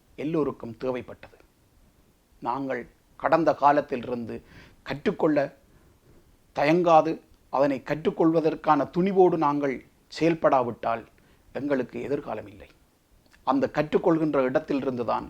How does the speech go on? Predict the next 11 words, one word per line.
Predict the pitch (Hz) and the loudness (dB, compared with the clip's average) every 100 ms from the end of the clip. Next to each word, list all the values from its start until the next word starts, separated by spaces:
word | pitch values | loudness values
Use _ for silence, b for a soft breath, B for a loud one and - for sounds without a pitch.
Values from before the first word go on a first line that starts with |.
| - b b - | -16 b b -4
நாங்கள் | 131 151 139 135 | 0 2 2 0
கண்டடைய | 135 160 147 147 | 0 2 4 4
முடியும் | 131 127 123 117 | 2 -4 -6 -10
நாங்கள் | 120 127 127 123 | -10 -8 -6 -4
எங்கே | 160 147 | -2 -2
வீழ்ந்தோம் | 117 139 127 113 110 | 0 -2 -2 -6 -8
என்று. | - - _ _ _ _ _ _ _ - | -16 -20 _ _ _ _ _ _ _ -6
உண்மை | 147 185 | 2 4
என்னவென்றால், | 156 147 139 127 127 127 - _ _ _ _ _ _ _ _ _ - | 6 4 0 -2 -2 -2 -4 _ _ _ _ _ _ _ _ _ -2
எதிரியின் | 147 196 202 185 151 | 2 2 2 2 2
எதிரியும் | 185 175 151 | 2 2 0